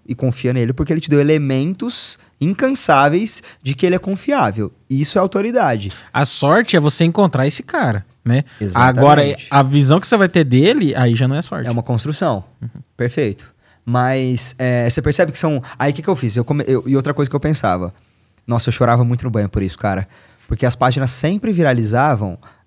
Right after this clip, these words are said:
Speaker 1: nas outras páginas, os meus vídeos. E você entrava na caixa de comentário, as perguntas eram: "Quem que é esse cara? Quem que é esse cara? Eu nunca vi esse cara, gostei desse cara, quem que é esse cara?" Vídeo de doze milhões, vídeo de vinte e nove milhões de visualizações e,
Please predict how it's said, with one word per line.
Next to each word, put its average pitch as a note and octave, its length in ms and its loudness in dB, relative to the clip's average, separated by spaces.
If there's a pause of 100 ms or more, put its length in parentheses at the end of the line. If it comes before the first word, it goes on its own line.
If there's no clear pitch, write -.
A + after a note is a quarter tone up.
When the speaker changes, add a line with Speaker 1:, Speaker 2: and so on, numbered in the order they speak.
Speaker 1:
nas B2 260 0
outras F3 280 0
páginas, G#2+ 460 -2
os A2 120 -2
meus A#2+ 200 0
vídeos. - 480 -8 (280)
E A2+ 60 -8
você - 160 -2
entrava C#3+ 400 2
na F3 100 0
caixa B2+ 240 -2
de - 60 -12
comentário, B2 720 -2
as A2+ 80 -2
perguntas C#3+ 420 -2
eram: A2+ 240 -2 (220)
"Quem G#3+ 120 -8
que A#3+ 80 -6
é - 20 -2
esse A3+ 140 -6
cara? B2 460 -2
Quem F3 140 -12
que F3+ 80 -8
é G3+ 40 -4
esse - 120 -12
cara? C3+ 280 -2
Eu B2 40 -4
nunca D3+ 160 -8
vi F3+ 80 -6
esse F3 120 -8
cara, F3+ 260 -4
gostei B2 240 -6
desse - 140 -12
cara, E3+ 280 -2
quem D3+ 100 -8
que D#3+ 80 -10
é F3 40 -4
esse - 100 -12
cara?" G2 360 -4 (500)
Vídeo C#3 300 -2
de C#3 80 -2
doze C#3 300 2
milhões, C#3 640 0
vídeo B2+ 260 -2
de C3 400 2
vinte C#3 560 -2
e A3+ 60 0
nove D3+ 480 2
milhões D#3+ 560 0
de D3 80 -4
visualizações C3 920 -4 (600)
e, C#3+ 520 2